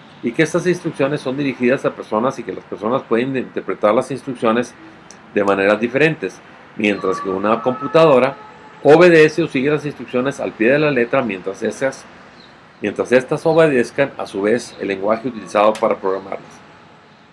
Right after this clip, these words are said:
Cualquier cosa que se pueda especificar con el lenguaje,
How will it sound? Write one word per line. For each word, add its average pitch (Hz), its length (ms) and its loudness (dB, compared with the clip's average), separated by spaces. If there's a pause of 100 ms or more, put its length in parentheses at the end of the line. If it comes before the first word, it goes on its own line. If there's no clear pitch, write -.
Cualquier 131 380 0
cosa 160 380 2
que 95 100 -6
se 95 140 -8
pueda 131 320 4
especificar 110 720 -2
con 95 180 -6
el 87 80 -6
lenguaje, 135 480 0